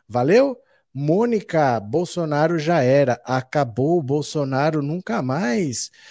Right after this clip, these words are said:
Giovanni, se o povo tiver que escolher entre Bolsa Família e tirar Bolsonaro, é tirar Bolsonaro. É que assim, o Bolsa Família, ele tá chutando um valor qualquer.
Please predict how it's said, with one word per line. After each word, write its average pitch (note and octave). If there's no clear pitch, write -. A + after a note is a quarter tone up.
Giovanni, E3+
se -
o D#3+
povo G3
tiver D#3+
que D#3+
escolher D3
entre C3
Bolsa C#3+
Família C#3
e C3
tirar C3+
Bolsonaro, C3
é F3
tirar D3+
Bolsonaro. D3
É G3
que -
assim, F3
o C#3+
Bolsa E3+
Família, C3
ele D3
tá E3+
chutando G#3
um G3
valor F3
qualquer. E3+